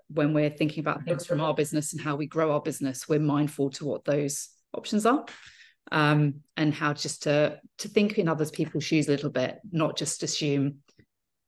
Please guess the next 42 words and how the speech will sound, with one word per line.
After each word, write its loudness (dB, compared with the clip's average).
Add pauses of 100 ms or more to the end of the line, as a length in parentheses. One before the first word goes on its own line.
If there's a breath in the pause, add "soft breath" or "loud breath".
(200)
if -8
ninety 0
percent 2
of 0
us -2
are 2 (360)
males 2
without -2
children 2 (440)
or, 0 (160)
or 4
without 2
dependents, 0
then 0 (460)
that's, -4 (120)
that's 0
the 0
majority, -2
because -4
actually -2
we 0
need 2
to -10
be -4
focusing -2
on -2
the, -4 (300)
the -12
smaller 6
percentage -2
of -6
people -2
to -6
making -2
sure -2
that -4
we've -2
really 0
got -4
that -8
balanced -8
view. -10